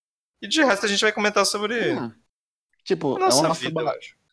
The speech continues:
Speaker 2: A gente tá masturbando nossa saudade, nossos sentimentos, né, véi? Fazendo
Speaker 1: É,
Speaker 2: isso.
Speaker 1: exato.
Speaker 2: A gente tá faz-, tá só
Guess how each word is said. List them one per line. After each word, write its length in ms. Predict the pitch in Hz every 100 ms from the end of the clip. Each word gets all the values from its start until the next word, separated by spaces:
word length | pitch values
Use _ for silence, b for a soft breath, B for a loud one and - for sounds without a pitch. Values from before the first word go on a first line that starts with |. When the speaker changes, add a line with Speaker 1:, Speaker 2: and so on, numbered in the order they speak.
| _
Speaker 2:
A 60 | 143
gente 200 | 151 170
tá 100 | 190
masturbando 560 | 165 180 - 156 147 147
nossa 220 | 151 147
saudade, 580 | - 139 120 113 123 131
nossos 200 | 127 -
sentimentos, 600 | 139 - 156 120 107 -
né, 120 | 104
véi? 280 | 101 - - _ _ _ _ _
Fazendo 300 | 113 110 110
Speaker 1:
É, 340 | 135 147 139
Speaker 2:
isso. 240 | 123 123 110
Speaker 1:
exato. 520 | 107 104 101 - - _ _ _ _ _ _ _ _ _ _ _ -
Speaker 2:
A 100 | 120
gente 220 | 135 135
tá 140 | 131
faz-, 240 | 131 143 127
tá 300 | - 151 180
só 440 | 170 - 170 196